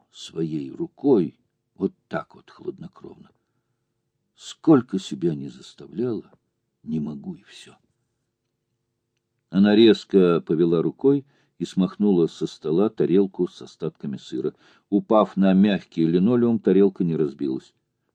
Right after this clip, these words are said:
Поднимать ее никто не стал. «Одним я теперь желанием живу, и грежу им, и брежу. Вот если б только кто-нибудь, я бы все отдала».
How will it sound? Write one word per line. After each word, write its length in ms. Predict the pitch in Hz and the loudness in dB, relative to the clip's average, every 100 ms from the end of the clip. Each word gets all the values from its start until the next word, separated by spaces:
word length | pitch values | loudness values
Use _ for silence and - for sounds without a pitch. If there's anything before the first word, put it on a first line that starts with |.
| - | -2
Поднимать 460 | 87 92 110 113 | 2 4 2 0
ее 160 | 101 95 | -2 -2
никто 280 | 80 - 87 | -2 -6 -6
не 120 | 78 | -6
стал. 340 | - 65 64 - _ _ _ _ _ _ _ _ _ _ _ _ _ _ | -8 -8 -8 -10 _ _ _ _ _ _ _ _ _ _ _ _ _ _
«Одним 460 | _ 62 - 98 101 | _ -20 -6 -6 -6
я 160 | 80 76 | -12 -20
теперь 260 | _ 76 | _ -20
желанием 540 | - - 76 78 69 69 | -20 -20 -16 -16 -18 -20
живу, 400 | - 92 107 - _ _ | -12 -8 -8 -10 _ _
и 120 | - | -16
грежу 580 | 73 71 80 98 98 76 | -10 -8 -4 -2 -2 -4
им, 320 | 78 78 80 - _ _ _ | -6 -4 -8 -10 _ _ _
и 120 | 80 | -14
брежу. 680 | - - 67 71 73 - - _ _ _ - | -10 -10 -4 -4 -4 -8 -18 _ _ _ 0
Вот 260 | 190 190 | 0 0
если 540 | - 156 - 107 - 175 | -12 -12 -8 -8 -8 -14
б 80 | - | -4
только 300 | 190 - 170 | -4 -4 -12
кто-нибудь, 1080 | - _ 139 131 117 90 76 69 _ _ _ _ _ _ _ _ _ _ _ _ | -12 _ -6 -4 -6 -8 -12 -14 _ _ _ _ _ _ _ _ _ _ _ _
я 240 | - 113 | -8 -6
бы 420 | 95 87 80 - _ | -6 -8 -8 -12 _
все 340 | - - - | -20 -20 -20
отдала». 560 | - - _ - - | -20 -20 _ -18 -18